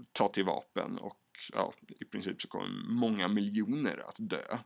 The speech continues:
på båda sidor innan det här är avgjort. Och i det sammanhanget då så tänker man sig att om vi visar upp kraften i de här atombomberna som har utvecklats, då kommer den japanska ledningen inse att motstånd är lönlöst. Det är lika bra att ge sig, för vi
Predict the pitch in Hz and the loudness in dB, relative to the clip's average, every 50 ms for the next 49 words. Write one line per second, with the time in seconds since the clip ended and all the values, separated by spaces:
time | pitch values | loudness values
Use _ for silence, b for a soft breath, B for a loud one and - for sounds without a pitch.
0 | _ _ - - 147 110 104 - 104 117 127 - - 131 104 90 92 - 85 92 | _ _ -20 -8 -4 -4 -2 0 2 4 4 4 4 4 2 2 -2 -4 -4 -2
1 | 101 101 92 82 90 - 107 98 - - 101 50 50 - - - - - - _ | -2 -2 -2 -2 -2 -2 -2 -2 -2 0 -2 -2 -2 -4 -6 -8 -10 -12 -14 _
2 | _ - - - B B B B B B B B B B B B 123 135 143 120 | _ -14 -14 -14 B B B B B B B B B B B B 6 6 6 6
3 | 110 - 156 156 156 156 147 139 - 139 123 117 104 98 110 123 131 143 143 135 | 2 2 2 4 6 4 4 6 6 6 6 6 6 6 6 6 6 6 6 6
4 | 120 113 110 - - - - - 110 101 95 90 87 - - 104 104 95 - 98 | 4 4 2 -2 -6 -2 0 0 0 0 0 -2 -4 -4 -4 -6 -4 -4 -4 -4
5 | 87 90 107 - - - - - 113 107 101 101 104 110 120 123 135 127 113 - | -2 -2 -2 -2 -4 -6 -6 -6 -4 -2 -2 -2 -4 -4 -2 -2 2 4 4 6
6 | - 135 127 139 117 - - _ _ B B B - - - 127 120 113 - - | 6 6 6 6 4 2 -2 _ _ B B B -8 0 4 4 4 4 2 -4
7 | - - - - - - - 98 101 101 101 95 90 107 - - 127 107 92 95 | -4 -4 -4 -2 -2 -4 -2 0 2 2 2 2 0 -2 0 0 2 2 2 2
8 | 101 110 110 120 123 120 117 110 95 87 - - 101 104 101 92 95 98 - - | 4 4 4 6 6 4 4 4 2 0 -2 -2 -2 -2 -2 -2 -4 -4 -4 -6
9 | 98 92 - - - - - - - - 104 - - 104 101 98 95 98 104 95 | -6 -6 -6 -8 -10 -10 -8 -6 -6 -4 -4 -2 0 0 2 2 2 4 4 2
10 | - - 104 98 98 101 - - 104 101 104 104 101 107 104 98 92 - 117 110 | 2 0 -2 -2 -2 -2 -2 -2 -2 -2 -2 -2 -2 -2 -2 -2 -2 -2 -2 -2
11 | 98 101 101 - - 165 143 101 90 - 110 113 120 113 - - - - - 123 | -2 -2 -2 -2 0 0 0 -2 -2 -2 -2 -2 -2 -2 -2 -2 -2 0 2 2
12 | 117 113 110 - - 101 95 95 95 123 147 139 127 113 113 147 170 - - - | 2 2 0 -4 -4 -6 -6 -4 -2 -2 -2 0 -2 -2 0 0 0 0 -2 -2
13 | - - - - - 107 101 101 104 110 - - - 104 107 104 101 104 - 123 | -6 -6 -6 -6 -8 -6 -4 -4 -4 -4 -4 -6 -8 -6 -6 -6 -6 -6 -4 -4
14 | 139 160 160 156 - - - - - - - - 104 104 104 101 | -2 -2 -2 -2 -2 -2 -4 -4 -6 -8 -10 -8 -6 -4 -2 -2